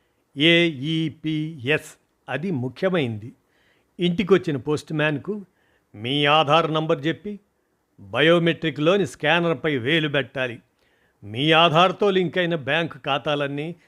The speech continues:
తెరపై కనిపిస్తాయి. ఏ ఖాతాలో ఎంత బ్యాలెన్స్ ఉందో చూడొచ్చు. ఎందులో నుంచి డబ్బు కావాలన్నా ఇస్తారు. రోజుకు పదివేల వరకు తీసుకోవచ్చు. ఇక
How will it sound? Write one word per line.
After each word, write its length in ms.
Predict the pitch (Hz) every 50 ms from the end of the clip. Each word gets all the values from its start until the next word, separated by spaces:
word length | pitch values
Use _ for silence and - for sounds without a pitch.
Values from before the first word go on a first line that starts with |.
| _ _ _ _ _
తెరపై 420 | - 143 143 151 139 - 160 160 147
కనిపిస్తాయి. 760 | - 135 117 117 107 - 117 - _ - 131 127 123 123 156 175 _ _ _ _ _ _ _ _ _ _ _ -
ఏ 280 | 143 143 160 175 190 196
ఖాతాలో 640 | 190 196 202 190 180 - 175 165 151 147 156 180 196
ఎంత 420 | 180 135 113 110 107 123 139 139 170
బ్యాలెన్స్ 460 | 165 170 175 180 190 196 190 - 190
ఉందో 220 | 190 185 190 196
చూడొచ్చు. 500 | 190 - - 131 120 135 135 - - - - _ _ _ _ _ _ _ _ _ _ _ _ _ _ _ _ _ _ _ _ -
ఎందులో 440 | 170 185 196 196 202 220 208 208 202
నుంచి 260 | 196 196 180 170 208
డబ్బు 260 | 160 170 165 151 156
కావాలన్నా 600 | 139 160 156 143 143 147 139 139 143 143 143 143
ఇస్తారు. 560 | 139 113 107 - - _ - 135 127 123 - - _ _ _ _ _ _ _ _ _ _
రోజుకు 680 | - 101 95 104 127 143 147 151 156 139 135 170 160 190
పదివేల 560 | 185 - - 127 120 120 117 120 131 131 135 135
వరకు 360 | 127 131 131 120 - 139 135
తీసుకోవచ్చు. 800 | 113 - 110 98 - - - - 127 113 110 120 110 _ _ - _ _ _ _ _ _ _ _ _ _ _ _ _ _ -
ఇక 220 | 127 151 143 160